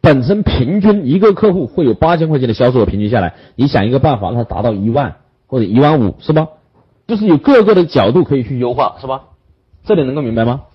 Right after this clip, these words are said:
当你有了这个思路之后，你做任何事情的时候，你心里至少有一个谱，而不是盲目的去做。我发现，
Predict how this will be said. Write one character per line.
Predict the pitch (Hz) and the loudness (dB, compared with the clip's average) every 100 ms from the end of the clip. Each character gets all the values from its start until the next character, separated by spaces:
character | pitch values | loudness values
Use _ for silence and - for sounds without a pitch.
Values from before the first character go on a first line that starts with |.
| _ - - - - - | _ -20 -20 -20 -20 -2
当 | 240 | 2
你 | 254 | 4
有 | 151 | 4
了 | 165 | 4
这 | 247 | 2
个 | |
思 | 208 - 240 | 0 0 2
路 | 214 | 2
之 | 185 | 2
后， | 190 | 0
你 | 120 | -2
做 | 220 233 | 0 0
任 | 285 240 | 0 0
何 | 139 | -2
事 | 123 180 | -2 -6
情 | 151 123 | -8 -10
的 | |
时 | 98 180 | -8 -6
候， | |
你 | 147 104 | -6 -6
心 | - 214 | -6 -2
里 | 185 | -2
至 | 175 202 | -2 -4
少 | 120 | -2
有 | 101 113 | 2 2
一 | |
个 | 170 | 2
谱， | 160 - 104 - _ | 2 0 -2 -6 _
而 | 165 | 0
不 | 202 | 0
是 | 185 | 0
盲 | 208 139 98 | 2 2 2
目 | 190 233 | 2 2
的 | |
去 | 139 147 | 2 0
做。 | 135 113 _ - - | -2 -6 _ -20 -2
我 | 170 | 0
发 | 175 240 | 2 2
现， | 226 143 | 2 -2